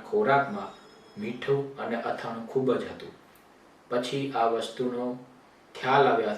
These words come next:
પછી ઘણા જાપાનીઝ લોકોએ એમનો ખોરાકમાં ચેન્જ કર્યો અને હવે એમનો હોજરીના કેન્સરનો દર ઘટવા માંડ્યો છે.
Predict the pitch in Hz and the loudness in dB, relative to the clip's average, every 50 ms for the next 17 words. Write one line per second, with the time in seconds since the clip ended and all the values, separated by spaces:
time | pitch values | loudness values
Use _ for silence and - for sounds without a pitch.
0 | - - - 110 - - - 104 104 104 - - - - - - - - 135 131 | -6 -8 -8 -6 -6 -6 -6 -6 -8 -8 -12 -16 -20 -20 -20 -16 -12 -8 -2 0
1 | 139 139 - - - - - 120 120 123 123 - - 107 107 104 - - 220 - | 2 2 2 2 0 -2 -2 -2 -2 -2 -2 -4 -2 0 0 0 2 2 2 2
2 | - 233 240 - - - - 113 104 107 110 113 120 117 - - - 110 117 120 | 2 2 0 -4 -8 -12 -10 -8 -6 -4 -4 -4 -6 -6 -6 -4 -2 0 2 2
3 | 120 117 110 110 110 110 - - - 113 120 135 135 131 127 123 110 101 98 95 | 0 0 -2 -6 -8 -10 -10 -10 -4 -2 0 0 0 0 0 0 0 0 -2 -2
4 | - - - - - - - - - 107 107 120 110 - 110 104 110 127 131 131 | -4 -10 -14 -20 -20 -20 -20 -16 -10 -8 -6 -6 -6 -4 -2 0 4 6 6 6
5 | 127 117 107 107 113 117 117 117 104 101 104 104 123 120 123 123 120 117 - 104 | 4 2 -2 -4 -4 -4 -4 -4 -4 -4 -2 -2 -2 -2 0 0 -2 -2 -2 -4
6 | 104 104 - - 113 110 107 101 101 104 104 - - - - - - - - - | -4 -4 -6 -6 -6 -6 -6 -4 -2 -4 -4 -4 -8 -14 -20 -20 -20 -20 -16 -10
7 | - - - - - - 101 95 87 85 85 - - - - - | -8 -8 -2 -2 0 0 0 -2 -6 -8 -8 -8 -10 -10 -12 -16